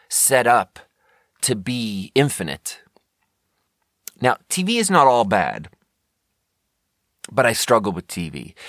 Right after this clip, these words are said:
because with T V, more than with movies, it just feels like capitalism is allowed to decide.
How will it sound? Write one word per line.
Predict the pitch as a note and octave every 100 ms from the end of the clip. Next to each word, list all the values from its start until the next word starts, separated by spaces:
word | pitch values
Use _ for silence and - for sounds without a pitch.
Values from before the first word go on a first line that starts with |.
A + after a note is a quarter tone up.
| - -
because | A#2+ D3+ -
with | D3+ D#3
T | - - F3+
V, | D#3+ G3+ D3
more | C3 C#3 E3+ F3
than | C#3 A#2
with | A2+ A#2+
movies, | A#2 A2+ G2+ F2 -
it | -
just | - C3 -
feels | C3+ B2+ A2 A#2
like | G#2+ F#2+ - - _ _ _ _ _ _ _ _
capitalism | - C#3+ C#3+ D3+ C#3+ C#3+ C#3+ D3
is | C#3
allowed | C3 C3 C3 B2+
to | - D3 C#3 C3 A#2+ - _ _ _ _ _ _ _ _ _ _ _ _ _ _ _ _ _ _
decide. | A2 B2+ - C#3 C#3 D3 D3+